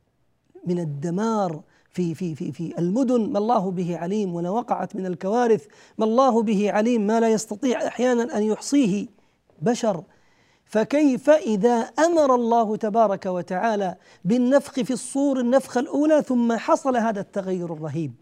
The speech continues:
فترجف هذه الأرض رجفة عظيمة جدًا، جدًا، جدًا،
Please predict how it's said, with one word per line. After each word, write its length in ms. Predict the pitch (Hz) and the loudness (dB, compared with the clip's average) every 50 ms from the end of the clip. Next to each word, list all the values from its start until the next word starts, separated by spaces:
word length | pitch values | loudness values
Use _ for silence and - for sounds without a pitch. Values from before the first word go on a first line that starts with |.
| _ _ _ _ _ _ _ _ _ _ | _ _ _ _ _ _ _ _ _ _
فترجف 760 | - 190 196 190 277 285 277 247 226 180 185 214 - - - | -4 -4 0 4 4 4 6 4 2 2 0 -4 -4 -4 -4
هذه 280 | 214 208 185 190 170 190 | -4 -2 -2 -4 -4 -6
الأرض 360 | - - 208 202 190 156 180 | -6 -6 -6 -6 -6 -4 -2
رجفة 420 | 196 226 190 160 156 - - 190 | -2 -2 -2 -2 -8 -8 -8 -8
عظيمة 840 | 175 160 175 190 185 190 254 277 277 254 233 214 202 196 185 175 175 | -6 -4 -4 -4 -2 2 2 2 2 2 0 -2 -4 -4 -6 -6 -6
جدًا، 500 | 151 147 262 285 254 202 180 170 202 - | -6 -4 -4 -4 -4 -6 -8 -8 -8 -8
جدًا، 500 | 185 180 151 226 240 214 190 170 185 208 | -8 -8 -6 -8 -8 -8 -8 -10 -8 -6
جدًا، 520 | 190 180 180 269 262 233 190 214 202 170 | -6 -4 -6 -6 -6 -6 -4 -4 -4 -4